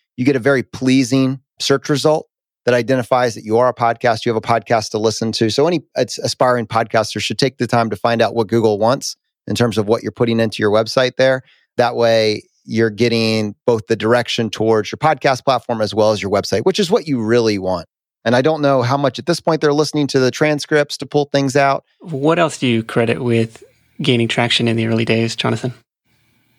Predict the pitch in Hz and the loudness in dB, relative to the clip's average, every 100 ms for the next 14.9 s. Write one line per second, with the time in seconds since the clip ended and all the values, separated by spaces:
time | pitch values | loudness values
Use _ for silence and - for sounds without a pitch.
0 | _ 208 190 190 254 233 196 151 120 - | _ 0 2 0 0 2 2 2 0 -2
1 | 147 135 - 175 180 160 - 120 - 113 | 0 2 2 0 0 -2 -2 -6 -2 -2
2 | 113 131 104 - 113 117 147 139 113 113 | 0 -2 -2 -4 -2 2 2 2 -2 -4
3 | - 110 101 101 101 90 95 95 98 98 | -2 0 2 2 2 0 -4 -2 -2 0
4 | 107 - 180 247 139 - 127 110 - 131 | 0 2 0 0 -2 -2 -2 -2 0 0
5 | 143 143 117 - 117 110 104 - 104 104 | 2 -2 -2 -4 -2 -2 -4 -2 -2 -2
6 | 98 98 90 - - 107 104 95 - 104 | 0 0 0 0 0 0 -2 -8 -4 -2
7 | 113 156 170 _ _ _ - 180 202 175 | 0 -2 -4 _ _ _ 0 2 2 0
8 | 160 156 147 135 110 92 135 135 143 143 | -2 -2 0 0 0 0 0 0 2 0
9 | 139 135 123 113 107 110 123 - 113 107 | 0 0 0 0 -2 -2 -2 0 0 -2
10 | - 131 - 123 104 123 110 101 110 110 | 0 0 0 -2 0 -2 -2 -4 -4 0
11 | 123 143 - 139 123 117 113 104 117 120 | 0 0 -4 -2 0 2 0 -2 -2 0
12 | 135 110 107 110 104 107 98 123 135 - | -2 -2 0 0 0 0 0 0 0 0
13 | 151 147 135 117 - 117 113 123 131 135 | -2 0 0 0 -2 -2 0 2 2 2
14 | 131 131 127 113 107 98 107 107 | 0 0 -2 0 0 0 -2 -2